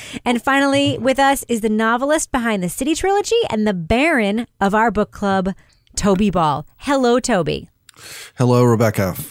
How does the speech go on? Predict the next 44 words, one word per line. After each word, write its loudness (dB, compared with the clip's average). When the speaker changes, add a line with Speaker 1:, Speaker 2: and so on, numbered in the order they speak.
Speaker 1:
Well, 2
uh, 2
audience 2
members, -2
we 2
were 0
just -6
discussing -2
before -2
the 0
show 0
what 0
we 2
wanted -2
to -4
talk -4
about 0
next -6
week, -4
and 0
we 2
made 0
a -2
decision. -2
Uh, 2
Toby 0
has 0
seen -2
a -6
preview 0
and 0
a 0
screener -2
of 0
the 0
new 2
Netflix -2
series -2
coming -4
out -2
this 0
weekend. 0
It's -4
called 0